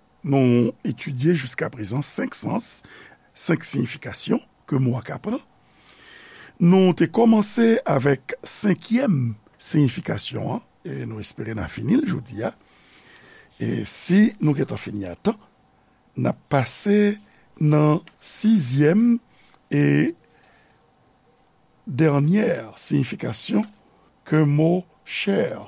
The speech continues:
kapab pran. Senkyèm nan nou te di ke mo chè li, li dezigne,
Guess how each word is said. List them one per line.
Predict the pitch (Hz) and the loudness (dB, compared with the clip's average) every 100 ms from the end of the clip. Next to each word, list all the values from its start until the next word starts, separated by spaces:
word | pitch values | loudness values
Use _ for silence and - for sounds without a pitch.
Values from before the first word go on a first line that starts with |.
| - _ _ _ _ _ | -20 _ _ _ _ _
kapab | - 131 127 131 160 - - _ | -4 -4 -2 -2 -2 -8 -16 _
pran. | - 117 - - _ - _ - - - - - - - _ | -10 -10 -12 -18 _ -20 _ -20 -20 -20 -20 -20 -20 -20 _
Senkyèm | - 247 226 240 226 | -4 0 2 4 6
nan | 220 | 6
nou | 165 | 6
te | 165 143 | 4 4
di | 254 | 2
ke | - 165 170 220 - - | 4 4 4 2 -6 -2
mo | 143 151 135 | 2 4 2
chè | - 247 196 117 - - _ _ _ _ _ _ - | 0 -2 -2 -6 -12 -20 _ _ _ _ _ _ 0
li, | 156 180 214 220 220 262 _ _ _ _ _ _ _ _ - - - | 2 6 6 6 2 -2 _ _ _ _ _ _ _ _ -14 -12 -2
li | 180 180 | 2 4
dezigne, | 135 269 190 175 160 127 151 | 4 4 4 4 4 4 -2